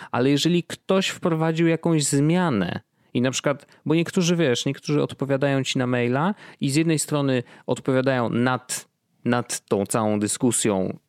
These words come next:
i piszą tam, no, na przykład, y, okej, to było wszystko w porządku, na dole jeszcze moje uwagi,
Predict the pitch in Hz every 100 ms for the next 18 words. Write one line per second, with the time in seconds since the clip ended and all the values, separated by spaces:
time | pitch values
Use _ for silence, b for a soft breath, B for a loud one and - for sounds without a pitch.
0 | - 113 127 - 113 98 98 104 220 240
1 | 214 175 135 - 202 - B B B B
2 | 226 233 220 214 196 208 180 - 214 190
3 | 185 175 160 - 165 - 151 - 143 196
4 | 196 - 185 - 165 175 208 196 185 165
5 | - 160 143 123 127 113 92 87